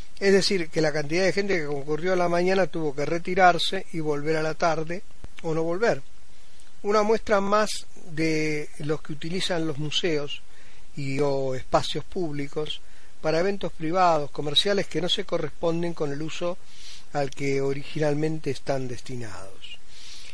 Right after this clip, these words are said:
La Municipalidad de Tigre deberá tomar nota de este desaguisado.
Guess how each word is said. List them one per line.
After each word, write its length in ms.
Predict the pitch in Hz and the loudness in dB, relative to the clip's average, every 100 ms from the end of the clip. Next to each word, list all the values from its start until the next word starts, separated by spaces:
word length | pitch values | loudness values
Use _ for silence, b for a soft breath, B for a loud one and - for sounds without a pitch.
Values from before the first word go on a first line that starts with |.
| B - | B -4
La 140 | 156 156 | 0 0
Municipalidad 600 | 160 160 175 175 190 220 | 0 -2 -2 0 0 2
de 160 | 190 160 | 0 0
Tigre 440 | 208 202 185 165 | 0 4 6 6
deberá 380 | 151 156 165 156 | 6 6 6 4
tomar 400 | 147 139 135 127 | 2 0 0 0
nota 420 | 139 131 127 123 | -2 -2 -2 -2
de 140 | 123 | -4
este 640 | 123 - - 120 113 110 110 | -4 -6 -6 -6 -6 -6 -4
desaguisado. 800 | 120 - 123 120 - 110 107 | -4 -4 -4 -4 -4 -4 -6